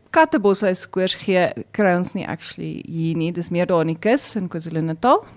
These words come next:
maar dis nie onmoontlik nie. Ons het al 'n paar gevalle gehad. So ja, dit is baie belangrik nou om, ehm, voorbrand te tref en seker te maak dat jou honde en katte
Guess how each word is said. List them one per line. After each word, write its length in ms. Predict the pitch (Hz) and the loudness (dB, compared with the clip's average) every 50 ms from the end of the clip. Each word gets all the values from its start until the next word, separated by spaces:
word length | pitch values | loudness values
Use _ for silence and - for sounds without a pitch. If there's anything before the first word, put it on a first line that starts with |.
| - _ | -12 _
maar 320 | - 196 185 190 196 208 202 | -4 -2 0 2 2 2 0
dis 200 | 196 185 185 - | -2 -4 -4 -2
nie 80 | 196 | -2
onmoontlik 460 | 185 175 165 160 160 165 175 175 165 - | -2 0 0 0 -2 -2 -4 -6 -6 -6
nie. 120 | 185 185 190 | -6 -8 -6
Ons 200 | 208 185 170 - | -6 -6 -6 -6
het 180 | 160 147 - | -8 -8 -6
al 80 | 160 156 | -6 -6
'n 60 | 160 - | -6 -6
paar 200 | - 139 156 170 | -6 -6 -6 -6
gevalle 320 | - - - 160 151 165 | -8 -8 -6 -6 -6 -6
gehad. 360 | - - - - - - - - - - - - - - - - - _ - | -6 -4 -4 -4 -4 -6 -8 -16 -20 -20 -20 -20 -20 -20 -20 -20 -20 _ -16
So 300 | - - - - 208 202 | -14 -12 -4 0 4 6
ja, 360 | 196 190 190 190 190 180 170 | 8 8 8 8 8 6 6
dit 180 | 165 196 196 - | 4 4 2 0
is 80 | 208 | -2
baie 240 | 202 - 202 196 208 | 2 4 6 6 6
belangrik 800 | 202 233 220 196 180 185 202 226 233 214 214 226 262 277 - - | 6 4 6 6 6 6 8 6 6 6 6 4 4 2 0 -2
nou 420 | 226 180 160 160 165 175 180 180 - | 0 2 4 4 4 4 2 0 0
om, 520 | - - 180 180 175 175 175 175 175 175 165 - - - - - _ _ _ - | 0 0 0 0 0 0 -2 -2 -4 -4 -6 -10 -18 -20 -20 -20 _ _ _ -6
ehm, 440 | 160 160 156 156 156 156 160 165 175 165 - - - - | -4 -4 -2 -2 -4 -4 -6 -8 -10 -12 -16 -20 -20 -6
voorbrand 480 | - - 220 214 208 - 180 165 156 165 | 0 2 4 4 4 2 0 -2 -2 -2
te 80 | - 165 | -4 -6
tref 360 | - 143 139 170 262 269 - - - | -4 -2 -2 -2 -2 -4 -4 -6 -6
en 180 | - 180 170 175 | -4 -2 -2 -2
seker 280 | 165 - 190 180 - 196 | -2 -2 -4 -4 -4 -6
te 100 | - 196 | -6 -4
maak 420 | 170 170 170 170 170 170 - - - | -2 -2 -2 -2 -4 -6 -12 -6 -2
dat 260 | 160 165 165 165 - | -2 -2 -2 -2 -4
jou 160 | 170 160 160 | -2 0 0
honde 560 | 156 160 170 180 185 180 175 175 175 175 - - | 0 2 0 2 2 2 4 4 2 0 0 -4
en 200 | - 170 165 170 165 | -6 -6 -8 -6 -4
katte 600 | - 165 160 - - 160 160 160 160 160 165 | -4 -4 -4 -2 -2 0 0 0 0 0 -2